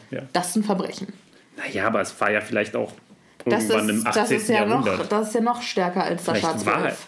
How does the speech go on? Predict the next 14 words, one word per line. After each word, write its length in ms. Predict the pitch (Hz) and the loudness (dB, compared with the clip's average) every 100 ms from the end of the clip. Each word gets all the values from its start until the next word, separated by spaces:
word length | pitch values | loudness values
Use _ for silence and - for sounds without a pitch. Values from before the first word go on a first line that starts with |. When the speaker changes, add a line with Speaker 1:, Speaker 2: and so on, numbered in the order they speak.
| - | -4
Speaker 1:
aber 200 | 104 95 | -2 -2
vielleicht 320 | 107 98 - | -2 -4 0
war 180 | 104 151 | 0 0
er 80 | 101 | 0
ja 100 | 95 | 0
auch 100 | 95 | 0
einfach 360 | 110 101 101 | -2 -2 -4
ein 300 | 104 95 95 - - - | -4 -6 -6 -10 -18 -10
Elf. 400 | - 95 92 - - _ _ _ _ _ | -2 0 -2 -6 -20 _ _ _ _ _
Speaker 2:
Ah, 840 | - 185 190 220 226 208 185 175 165 - - _ _ _ _ _ _ _ _ _ - | -6 -2 0 0 0 -2 -2 -4 -6 -12 -18 _ _ _ _ _ _ _ _ _ -14
das 160 | 190 - | -10 -6
kann 160 | 185 185 | 0 2
natürlich 360 | 220 285 294 277 | 2 0 0 0
sein. 480 | 233 208 196 202 | 0 0 2 0